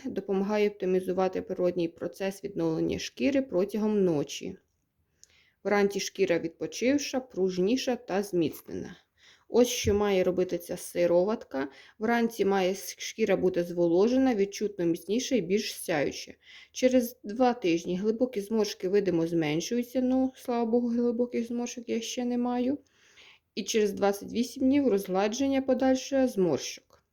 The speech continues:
В склад цієї сироватки входить чистий коензим Q десять в подвійній концентрації, провітаміни Б п'ять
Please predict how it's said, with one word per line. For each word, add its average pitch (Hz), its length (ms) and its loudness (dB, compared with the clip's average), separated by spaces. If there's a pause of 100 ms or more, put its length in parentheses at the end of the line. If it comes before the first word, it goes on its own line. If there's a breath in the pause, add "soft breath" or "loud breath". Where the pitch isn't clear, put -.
(1120 loud breath)
В - 60 -14
склад 269 440 2
цієї 240 340 0
сироватки 214 580 0
входить 190 460 0
чистий 254 380 0
коензим 208 540 0
Q 214 260 -4
десять 180 400 0
в - 120 -18
подвійній 185 460 -2
концентрації, 170 1080 -6 (300 soft breath)
провітаміни 233 720 2
Б 175 200 2
п'ять 175 520 -2